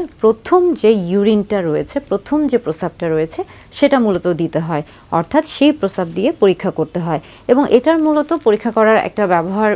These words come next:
বিধি বা একটা নিয়ম রয়েছে। সেটা মূলত দেখা যায় যে সেখানে একটা কাঠির মতো থাকে এবং সেই কাঠিতে ইউরিন দিতে হয়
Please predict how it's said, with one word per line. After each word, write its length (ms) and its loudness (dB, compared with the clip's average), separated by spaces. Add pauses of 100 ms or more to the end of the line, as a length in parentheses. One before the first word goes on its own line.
(120)
বিধি 260 0 (140)
বা 60 0 (100)
একটা 160 -4 (380)
নিয়ম 280 6
রয়েছে। 260 0 (140)
সেটা 260 -4
মূলত 200 0 (140)
দেখা 260 -2
যায় 240 0
যে 100 0 (880)
সেখানে 340 2 (460)
একটা 260 -6 (540)
কাঠির 360 0
মতো 140 0 (120)
থাকে 240 -2 (120)
এবং 120 -2 (100)
সেই 220 2
কাঠিতে 340 -2 (240)
ইউরিন 260 0 (280)
দিতে 260 0
হয় 160 0